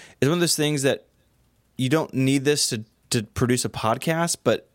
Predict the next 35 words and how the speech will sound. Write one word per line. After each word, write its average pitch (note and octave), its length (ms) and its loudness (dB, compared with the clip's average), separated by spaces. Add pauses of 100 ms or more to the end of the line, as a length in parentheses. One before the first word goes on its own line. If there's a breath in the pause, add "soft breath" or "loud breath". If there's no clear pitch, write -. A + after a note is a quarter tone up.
(140)
if A#2 180 0
it - 160 -2
fits D3 280 0
into B2+ 140 0
your A2 120 2
workflow, G#2+ 560 2
it G#2+ 60 -2
makes A2 320 0
things G#2+ 500 -2 (580 loud breath)
a, G#2 240 2
uh, F#2+ 320 0 (920 soft breath)
a G2+ 100 4
lot G2 300 0
nicer G2 560 0
and, F#2+ 320 -2
uh, F#2+ 420 -2
a G#2 60 -2
lot G2 200 -2
quicker G#2 400 0
than F#2+ 300 -4
dealing G2 360 0
with F#2 240 -6 (140)
Logic's G2 440 -2
M G#2 120 -4
P G2 100 -6
three G2 320 -4
export, G2+ 400 -6
which - 160 -6
can G2 100 -8
be F#2 80 -2
a F2 60 -2
little C#2 160 -4
buggy G#2+ 340 -6
sometimes. - 640 -8
So - 160 -2